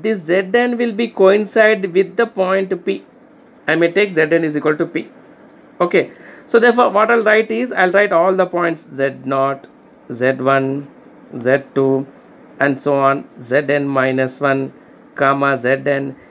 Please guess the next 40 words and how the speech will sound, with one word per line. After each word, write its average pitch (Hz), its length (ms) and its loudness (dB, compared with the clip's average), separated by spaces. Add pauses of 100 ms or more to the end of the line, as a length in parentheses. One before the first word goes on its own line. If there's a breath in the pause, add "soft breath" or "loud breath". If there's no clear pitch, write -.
(140 loud breath)
which 147 260 -4
is 160 220 -4
coinciding 139 640 0
with 135 140 -4
the 135 80 0
point 131 480 -4
P. 170 140 -2 (480)
Now 147 100 0
this 190 260 2
we 160 140 0
have 147 240 0
taken, 117 320 -6 (760 loud breath)
where 226 240 6
each 262 480 0
point, 220 540 0 (600)
each 226 300 -4 (100)
point 214 360 4
is 220 120 -2
sufficiently 254 840 -2 (100)
close 226 360 4
to 247 280 -2
the, 254 320 2 (560 loud breath)
uh, 170 260 4
adjacent 226 560 0
points. 131 380 -2 (140)
Now 170 100 -6
this 180 220 -2
point 180 240 0
is 175 100 -4
closer 160 280 2
to 165 120 -2
this, 156 160 -2
this 170 160 0
point 170 220 -2
is 156 120 -4
closer 156 240 2
to 151 140 -4
this, 151 180 0
like 139 220 2
that, - 220 -2